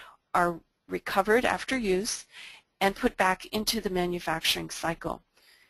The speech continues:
Andrew will have some more comments about this. In the future, programs should also take a look at how to responsibly manage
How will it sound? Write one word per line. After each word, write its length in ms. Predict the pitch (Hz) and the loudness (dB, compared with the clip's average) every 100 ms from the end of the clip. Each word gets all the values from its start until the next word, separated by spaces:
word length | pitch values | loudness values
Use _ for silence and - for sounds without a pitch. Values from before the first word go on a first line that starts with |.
| _ _ _ | _ _ _
Andrew 300 | 208 220 240 | 2 2 2
will 200 | 196 196 | 2 2
have 200 | 196 180 | 2 0
some 180 | - 190 | -2 -6
more 180 | 175 175 | -2 -4
comments 460 | - 175 170 165 - | -4 -6 -6 -8 -8
about 260 | 165 - | -8 -8
this. 420 | - - - - - _ _ _ _ - - _ | -8 -10 -10 -18 -20 _ _ _ _ -20 -20 _
In 120 | 214 | -4
the 60 | 208 | -2
future, 460 | - 311 - 208 | 2 4 4 2
programs 500 | 208 - 247 247 226 | 0 4 4 6 4
should 200 | 214 220 | 4 4
also 340 | 190 220 - 254 | 4 4 2 0
take 260 | - 214 | 0 -2
a 40 | 202 | 0
look 260 | 180 180 | 0 0
at 100 | 190 | -2
how 220 | 185 - 185 | -2 -2 -2
to 140 | 196 | -2
responsibly 680 | 185 - - 196 208 208 202 | -2 -4 0 0 0 -4 -2
manage 380 | 185 175 175 | 0 0 -2